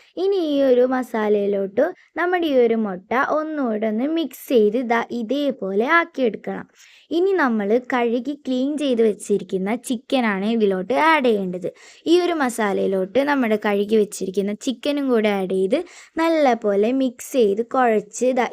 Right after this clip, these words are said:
ഇതേപോലെ എടുക്കണം. ഇനി നമുക്ക് ഒരു മണിക്കൂറോളം മൂടി ഫ്രിഡ്ജിൽ വെക്കണം. ഇനി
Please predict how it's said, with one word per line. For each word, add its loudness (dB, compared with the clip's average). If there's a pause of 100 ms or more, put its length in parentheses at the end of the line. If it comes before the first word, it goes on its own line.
ഇതേപോലെ 2
എടുക്കണം. -4 (400)
ഇനി 2
നമുക്ക് -2 (100)
ഒരു 2 (100)
മണിക്കൂറോളം 0 (440)
മൂടി 2 (200)
ഫ്രിഡ്ജിൽ -2 (140)
വെക്കണം. -6 (1500)
ഇനി 2